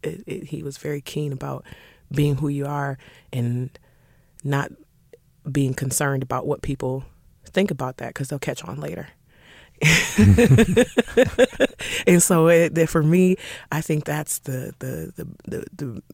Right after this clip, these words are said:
main reason why I honor him, not just because of his incredible genius, brilliance with music, but just the fact that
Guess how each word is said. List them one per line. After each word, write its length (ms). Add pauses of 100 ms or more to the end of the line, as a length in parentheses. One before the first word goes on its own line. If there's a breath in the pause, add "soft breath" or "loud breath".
(140)
main 400
reason 360
why 320
I 220
honor 340
him, 340 (460 loud breath)
not 240
just 200
because 320
of 100
his 180
incredible 840 (880 soft breath)
genius, 640
brilliance 840 (1200 soft breath)
with 280
music, 420
but 280 (380)
just 320
the 80
fact 460
that 200